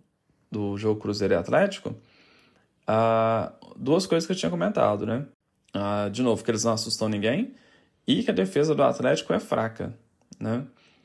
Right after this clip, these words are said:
O ataque do Atlético realmente é muito bom, do meio pra frente ele é um, é um time muito qualificado, tem muita gente boa, tal, tal, tal.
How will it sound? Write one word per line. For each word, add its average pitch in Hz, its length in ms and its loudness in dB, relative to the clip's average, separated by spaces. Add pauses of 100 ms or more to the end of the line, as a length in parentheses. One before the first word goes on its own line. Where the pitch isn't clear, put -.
(340)
O 120 80 6
ataque 123 340 4
do 117 80 2
Atlético 117 460 0
realmente 123 480 0
é 113 40 -2
muito 107 260 -4
bom, 123 420 2
do 107 120 -4
meio 127 220 2
pra 107 140 -6
frente 107 280 -6
ele 101 80 -4
é 110 40 -2
um, 110 140 -2
é - 100 -6
um 107 200 -4
time 113 280 -2
muito 139 260 -2
qualificado, 139 800 -2 (680)
tem - 100 -4
muita 120 200 -2
gente 113 200 -2
boa, 143 400 4
tal, 101 140 -2
tal, 98 100 -2
tal. 165 420 0